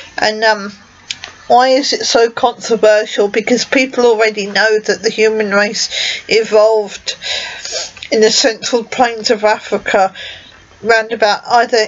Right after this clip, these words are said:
Ethiopia or the Sudan. And, um, there are several, uh, portions of society that will be up in arms when this programme airs on British television.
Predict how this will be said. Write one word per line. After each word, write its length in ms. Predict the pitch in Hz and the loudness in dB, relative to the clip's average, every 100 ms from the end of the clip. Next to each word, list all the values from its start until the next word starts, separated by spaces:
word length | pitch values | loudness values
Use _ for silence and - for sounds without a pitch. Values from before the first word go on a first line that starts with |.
| - | -2
Ethiopia 1000 | 240 240 226 - 233 240 233 - 208 196 | -4 -2 0 2 4 2 0 -2 2 2
or 360 | 196 208 208 | 4 4 4
the 80 | 214 | 4
Sudan. 680 | 208 - 208 240 202 185 190 - - - - - _ _ - | 0 -4 0 2 0 -4 -10 -16 -18 -18 -20 -20 _ _ -2
And, 200 | 233 220 | 0 2
um, 320 | 233 226 208 _ - _ _ _ _ _ - | 0 0 -12 _ -20 _ _ _ _ _ -14
there 180 | - 214 | -6 0
are 80 | 220 | 0
several, 560 | - 285 285 277 277 226 226 _ _ _ _ _ - | 2 0 0 0 -2 -4 -18 _ _ _ _ _ -8
uh, 260 | - 220 220 190 - - | 0 2 2 -2 -14 2
portions 500 | 262 262 226 208 226 | 2 2 -6 -4 -2
of 80 | |
society 680 | 214 - - 226 208 208 - | -2 -2 0 2 2 0 -4
that 200 | 190 196 | 0 0
will 140 | 214 220 | 2 0
be 160 | 214 | 2
up 220 | 220 214 220 | 0 0 -2
in 100 | 214 | 2
arms 340 | 214 202 202 | 2 0 -2
when 120 | 214 | 0
this 240 | 214 202 - - - - - | 2 0 -2 -4 -4 -6 -10
programme 520 | - 247 220 220 196 185 - | 0 2 2 0 -2 -10 -4
airs 320 | 220 214 220 | -2 0 0
on 160 | 220 214 | -2 0
British 460 | 226 226 214 208 | 0 0 -2 -2
television. 760 | - 247 226 214 208 185 185 | 0 0 0 0 0 -2 -6